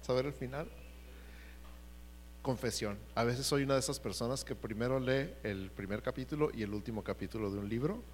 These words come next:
y luego ya lo lee completo. O dime en qué se acaba, por lo menos para ver si vale la pena ver la película.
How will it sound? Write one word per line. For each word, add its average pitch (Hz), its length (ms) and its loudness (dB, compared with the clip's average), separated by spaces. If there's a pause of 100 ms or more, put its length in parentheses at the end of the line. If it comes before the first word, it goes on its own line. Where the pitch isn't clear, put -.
(500)
y 120 100 2
luego 117 200 6
ya 107 120 4
lo 107 100 4
lee 104 140 4
completo. 90 500 -6 (2000)
O 101 180 -8
dime 135 200 2
en 143 60 -2
qué 147 80 2
se 135 120 0
acaba, 135 280 6
por 110 120 0
lo 101 40 0
menos 117 160 0
para 107 160 2
ver 110 120 2
si 120 80 -2
vale 117 200 4
la 104 120 2
pena 104 260 0
ver 101 160 2
la 110 140 2
película. 101 460 0